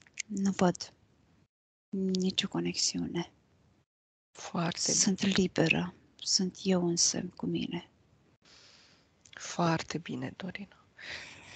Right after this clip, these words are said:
Speaker 2: Acum vom face o plimbare și în viitor. Observă-te în viitorul tău când părăsești viața fizică de Dorina, când faci trecerea în mediul metafizic.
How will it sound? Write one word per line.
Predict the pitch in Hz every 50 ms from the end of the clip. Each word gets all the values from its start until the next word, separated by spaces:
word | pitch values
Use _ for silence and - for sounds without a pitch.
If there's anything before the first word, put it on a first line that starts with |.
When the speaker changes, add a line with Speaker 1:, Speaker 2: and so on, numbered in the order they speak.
| - - -
Speaker 2:
Acum | - - - - 254 247 262
vom | 262 294 247
face | 240 - 240 - - 233
o |
plimbare | 220 - - 226 208 202 214 208 208 214 208 208 214 254 - _ _ _ _ _ _
și | - - - -
în | 233 220 202
viitor. | 165 165 151 147 - - 143 127 123 - - - _ _
Observă-te | - - - - - 233 254 240 214 - -
în | 180 170 165
viitorul | 160 165 - - - 170 170 170 170 170
tău | - - - 175 208
când | - - 190 165
părăsești | - 170 160 160 156 - - 156 151 -
viața | 156 151 156 - - 165
fizică | - - - - 185 - 247 - - 220
de | 190 - 220
Dorina, | 170 165 160 156 - - - 156 - -
când | - - - -
faci | - 202 151 - -
trecerea | - - - - - - - 285 240 220
în | 202 175 160
mediul | 151 147 - - 151 147
metafizic. | 143 147 156 202 202 - - 202 - - - - 117 - - - -